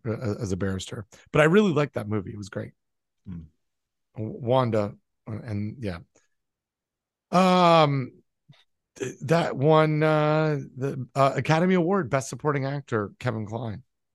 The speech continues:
Speaker 2: Oh,
Speaker 1: You know,
Speaker 2: look at that.
Speaker 1: for, for Otto. Uh, well, there you go. There, there's your, there, there's your, uh, cul-, cultural references. We, we hit 'em on. We hit 'em on. All. Um,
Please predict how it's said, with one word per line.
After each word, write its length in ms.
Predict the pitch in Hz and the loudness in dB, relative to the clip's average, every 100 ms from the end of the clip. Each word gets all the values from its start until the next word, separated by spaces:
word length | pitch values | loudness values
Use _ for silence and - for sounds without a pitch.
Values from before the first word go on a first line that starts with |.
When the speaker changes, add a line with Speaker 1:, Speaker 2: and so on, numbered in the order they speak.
| - | -14
Speaker 2:
Oh, 300 | 381 - - _ _ _ - | -10 -10 -12 _ _ _ -12
Speaker 1:
You 100 | 113 | -10
know, 40 | |
Speaker 2:
look 100 | - | -10
at 80 | 196 | -12
that. 80 | - | -10
Speaker 1:
for, 200 | - - - | -8 -8 -10
for 180 | 110 - | -10 -6
Otto. 400 | 120 117 98 90 - _ _ _ _ _ _ _ _ _ _ _ - | -2 -2 -2 -8 -18 _ _ _ _ _ _ _ _ _ _ _ -14
Uh, 640 | 95 104 98 98 98 98 - | -12 -10 -10 -10 -10 -12 -10
well, 160 | 117 | -6
there 100 | 139 | -4
you 60 | 151 | -4
go. 140 | 143 | -6
There, 160 | 107 120 | -4 -4
there's 360 | 117 127 123 | -4 -6 -6
your, 440 | 135 123 120 113 113 | -6 -4 -4 -6 -6
there, 180 | 123 - - | -10 -10 -10
there's 220 | 135 131 | -10 -8
your, 260 | - - - _ - | -10 -12 -16 _ -16
uh, 220 | 127 - - _ _ _ _ _ _ | -14 -14 -20 _ _ _ _ _ _
cul-, 280 | - 147 - - | -4 -4 -4 -2
cultural 440 | 151 156 160 143 | 2 2 4 4
references. 560 | 135 131 127 107 - 87 | 4 4 2 -4 -4 -4
We, 220 | 101 107 | -2 -2
we 140 | 127 107 | -2 -2
hit 120 | 123 | 0
'em 100 | 110 | 2
on. 240 | 101 92 117 _ | 0 -2 -12 _
We 160 | 113 123 | 0 2
hit 80 | 127 | 2
'em 100 | 117 | 0
on. 240 | 92 104 _ _ - | -2 -8 _ _ -2
All. 340 | 135 107 - _ _ _ _ _ _ _ _ _ 147 | 2 2 0 _ _ _ _ _ _ _ _ _ 2
Um, 320 | 165 160 | 4 4